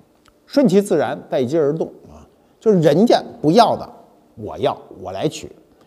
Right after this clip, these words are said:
人家要要了呢，我就给予你，我就给你，我不跟你，不跟你争，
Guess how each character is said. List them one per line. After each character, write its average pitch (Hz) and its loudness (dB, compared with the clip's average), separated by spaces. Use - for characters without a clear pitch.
人 175 4
家 381 12
要 262 8
要 226 6
了 175 4
呢， 147 -4
我 101 -6
就 131 -4
给 120 -4
予 170 0
你， 92 -10
我 101 -10
就 147 -2
给 131 -8
你， 196 -2
我 90 -10
不 160 -10
跟 262 -4
你， 123 -2
不 226 -12
跟 294 -4
你 233 -2
争， 220 0